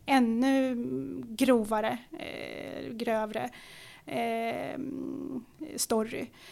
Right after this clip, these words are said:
Så att det blev, det blev farligt. Det blev riktigt farligt. Det var, ehm, jag har ju jobbat med, med många under metoo, och än idag så finns det ju, eh, dominoeffekter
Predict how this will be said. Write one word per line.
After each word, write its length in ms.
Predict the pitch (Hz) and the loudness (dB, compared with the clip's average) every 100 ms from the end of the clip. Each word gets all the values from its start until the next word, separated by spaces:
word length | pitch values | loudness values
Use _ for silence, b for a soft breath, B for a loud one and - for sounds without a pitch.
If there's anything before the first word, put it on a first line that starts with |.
| B | B
Så 160 | B - | B 2
att 160 | 247 247 | 2 2
det 80 | |
blev, 420 | 247 254 262 262 247 | 0 2 4 2 2
det 80 | 254 | -2
blev 520 | 240 262 262 262 247 - _ - | 0 2 4 2 0 -8 _ -14
farligt. 960 | - - - 302 226 226 285 233 - | -10 -4 4 6 6 4 0 -6 -10
Det 80 | - | -6
blev 240 | 254 277 247 | 0 0 0
riktigt 460 | 302 311 - 277 | -2 -4 -8 -8
farligt. 500 | - 285 220 214 240 - | -2 2 2 0 -6 -4
Det 60 | |
var, 340 | 262 254 247 247 B B B B B B | 2 4 4 2 B B B B B B
ehm, 600 | - - 156 - 139 - 247 B B | -8 -6 -6 -6 -6 -4 -6 B B
jag 120 | 262 | 6
har 120 | 269 | 8
ju 140 | 285 | 8
jobbat 580 | 277 277 233 214 240 240 | 6 4 2 2 0 0
med, 460 | 247 240 233 233 - | 0 0 0 -2 -2
med 160 | 247 | 4
många 340 | 247 262 233 269 | 8 8 8 8
under 280 | 311 269 226 | 10 10 6
metoo, 560 | 214 220 - 247 254 247 | 2 -2 -6 -6 -6 -6
och 340 | - 240 226 - | -2 0 0 0
än 240 | 247 240 | 2 4
idag 400 | 233 277 277 247 240 | 2 4 4 4 -2
så 140 | - | -8
finns 340 | 240 220 220 | -6 -6 -6
det 100 | - | -6
ju, 260 | 233 220 220 | -4 -2 -4
eh, 420 | 226 - - - - B - - | -6 -10 -10 -10 -12 B -10 -6
dominoeffekter 1120 | 247 240 247 226 226 226 320 302 - - 269 | -2 4 4 4 0 -2 -4 -8 -6 -6 -6